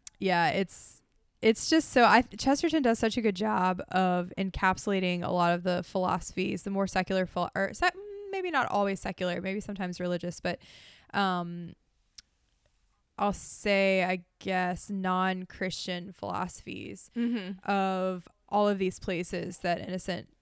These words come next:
Speaker 1: ends up
Speaker 2: Mm-hmm.
Speaker 1: on his journey. Um, and his conversations with these people who write the letters about him are just so, I don't know, to me, they were very enlightening, and they get, they get right to the heart of,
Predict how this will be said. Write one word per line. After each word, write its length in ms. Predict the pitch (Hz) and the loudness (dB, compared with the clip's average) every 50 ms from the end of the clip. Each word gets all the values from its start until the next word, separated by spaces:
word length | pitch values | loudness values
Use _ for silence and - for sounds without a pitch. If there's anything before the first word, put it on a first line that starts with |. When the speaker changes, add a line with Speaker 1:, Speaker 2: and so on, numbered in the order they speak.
| _ _ - | _ _ -4
Speaker 1:
ends 240 | 202 202 190 175 190 | -2 -2 -2 0 0
up 220 | 170 160 - - | 0 0 0 0
Speaker 2:
Mm-hmm. 320 | 226 214 226 214 220 226 | 0 -2 -2 -2 -4 -4
Speaker 1:
on 260 | 202 196 190 185 185 185 | -2 -2 -2 -2 -2 -2
his 180 | 185 185 170 - | -2 -4 -4 -4
journey. 500 | - 185 175 165 156 147 156 185 175 - _ - - - _ _ _ _ _ - | -2 -2 -2 -2 -2 -4 -6 -8 -8 -12 _ -20 -20 -20 _ _ _ _ _ -4
Um, 480 | 196 190 175 160 160 180 - 202 196 - - - - - | -2 -2 -2 -2 -4 -6 -8 -10 -12 -14 -16 -20 -10 -6
and 180 | 202 202 202 202 | -4 -2 0 0
his 160 | 214 208 - | 0 0 -2
conversations 800 | - - 226 226 214 202 196 - - 196 196 - - 196 180 - | -2 -2 -2 0 0 -2 -2 0 0 0 0 0 -2 -4 -4 -4
with 140 | 190 180 - | -4 -4 -2
these 180 | 190 175 - | -2 -4 -4
people 300 | - - 196 - - 185 | -4 -6 -6 -2 -2 -2
who 140 | 180 185 185 | 0 0 -2
write 240 | 175 175 165 170 - | -2 -2 -2 -4 -4
the 100 | 175 175 | -4 -4
letters 340 | 170 170 170 180 175 - 185 | -4 -2 -2 -4 -4 -4 -6
about 280 | 170 170 175 - - | -6 -6 -6 -6 -4
him 260 | 170 185 185 180 180 | -2 -2 -2 -2 -4
are 100 | 196 190 | -4 -6
just 280 | 175 175 190 175 - - | -4 -4 -4 -4 -4 -2
so, 340 | - 190 185 185 180 - - - _ _ _ _ _ _ - | -2 -2 0 0 -2 -2 -6 -10 _ _ _ _ _ _ -8
I 100 | - 202 | -4 0
don't 100 | 202 202 | 0 2
know, 60 | 190 185 | 2 0
to 120 | - 233 | 0 0
me, 240 | 220 220 214 202 190 | 2 2 4 4 4
they 140 | 180 202 202 | 4 2 2
were 140 | 196 196 185 | 2 2 0
very 500 | 175 196 196 190 190 185 185 185 175 - | 0 2 2 2 2 2 0 -2 -2 -4
enlightening, 760 | - 196 190 190 185 185 185 185 156 208 240 269 294 330 320 | -4 -6 -4 -2 0 0 0 0 -2 -2 -4 -4 -4 -4 -2
and 220 | 202 202 202 196 | -2 -2 0 0
they 140 | 190 190 185 | 2 0 0
get, 180 | 175 - - - _ _ _ - | 0 -4 -8 -10 _ _ _ -6
they 160 | 208 220 214 | -2 -2 0
get 180 | 196 262 254 208 | 2 2 0 0
right 280 | 190 196 196 208 240 - | 2 2 2 2 0 -2
to 120 | - 254 | -2 -2
the 100 | 214 196 180 | -2 -2 -2
heart 440 | - - 196 190 185 180 170 - - - | 0 2 4 4 4 4 2 0 -4 -4
of, 480 | - 180 180 175 175 170 165 170 180 | -2 0 2 2 2 0 -2 -4 -8